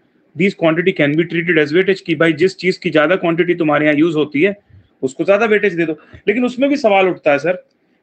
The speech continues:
कि अगर तुम वेटेज ले रहे हो तो किसको वेटेज मानोगे, current year की quantity को या base year की quantity को?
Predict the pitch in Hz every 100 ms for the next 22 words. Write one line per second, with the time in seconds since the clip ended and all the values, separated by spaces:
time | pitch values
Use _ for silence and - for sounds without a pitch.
0 | - 247 185 214 208 226 156 160 190 156
1 | 202 214 151 165 208 _ _ _ - -
2 | 240 - 262 220 190 160 139 131 131 -
3 | _ _ _ _ _ _ _ _ - -
4 | 139 196 202 220 226 226 214 208 220 -
5 | 247 233 170 190 190 165 147 143 143 131
6 | - 151 -